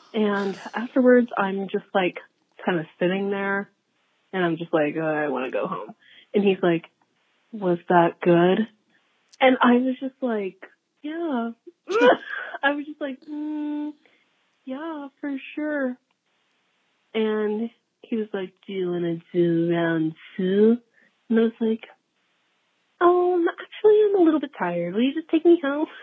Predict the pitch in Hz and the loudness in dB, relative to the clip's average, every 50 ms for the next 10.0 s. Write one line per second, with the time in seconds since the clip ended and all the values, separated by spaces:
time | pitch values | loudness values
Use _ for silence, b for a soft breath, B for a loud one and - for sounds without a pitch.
0 | B B B B B _ - 254 269 285 294 - 294 294 294 320 320 311 302 381 | B B B B B _ -2 -2 0 -2 -2 -4 -6 -6 -2 -2 -2 -2 -2 -2
1 | 370 180 165 233 B B B B B B B - 247 247 247 233 240 - 247 208 | -4 -4 -4 -8 B B B B B B B 0 2 2 2 0 -2 -4 -6 -6
2 | - 160 147 160 - - b b b b b b _ _ _ - 226 220 226 220 | -6 -6 -6 -6 -8 -12 b b b b b b _ _ _ -2 0 2 2 0
3 | 220 220 226 247 - _ _ - 262 233 240 262 269 - 285 277 262 262 262 262 | -2 -4 -6 -8 -10 _ _ -12 -6 -4 -4 -4 -4 -4 -4 -2 0 0 2 0
4 | 254 254 - _ _ _ _ _ _ _ _ - 202 202 202 202 202 208 202 196 | 0 -2 -6 _ _ _ _ _ _ _ _ -10 -4 0 2 4 4 4 2 2
5 | 185 185 180 175 156 - 160 170 170 175 175 196 214 226 233 - - 247 240 254 | 0 -4 -4 -4 -6 -6 -6 -6 -6 -4 -4 -2 -2 -4 -4 -2 -4 -4 -4 -4
6 | 254 262 254 254 247 240 - 180 175 - - - - - - _ - - - 180 | -4 -4 -4 -2 -4 -4 -4 -6 -8 -10 -8 -6 -6 -6 -6 _ -10 -8 -6 -4
7 | 180 175 175 160 156 156 160 - - 170 160 156 151 151 - B B B B B | -4 -2 0 0 0 0 0 -2 -2 0 2 2 0 0 -4 B B B B B
8 | B B B B B _ 202 185 180 180 185 185 185 - - - - 180 175 175 | B B B B B _ -2 -2 0 -2 -2 -4 -4 -6 -6 -6 -4 -2 -2 -2
9 | 180 185 196 202 196 - - - 175 170 170 165 170 170 165 165 165 165 160 165 | -2 -4 -4 -6 -6 -8 -6 -4 -2 -2 0 0 -2 -2 -2 -2 -2 -4 -4 -6